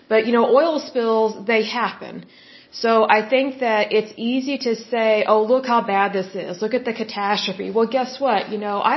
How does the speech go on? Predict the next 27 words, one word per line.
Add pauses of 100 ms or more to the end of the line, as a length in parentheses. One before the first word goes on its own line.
(160)
live
in
Oklahoma, (180)
as
you (100)
know, (200)
my (120)
lovely (100)
listeners. (520)
And
you
know
what? (100)
Almost
every (120)
tornado (140)
we
have (280)
is
a
catastrophe. (580)
It's (100)
horrible. (880)
That's
just
the (160)
nature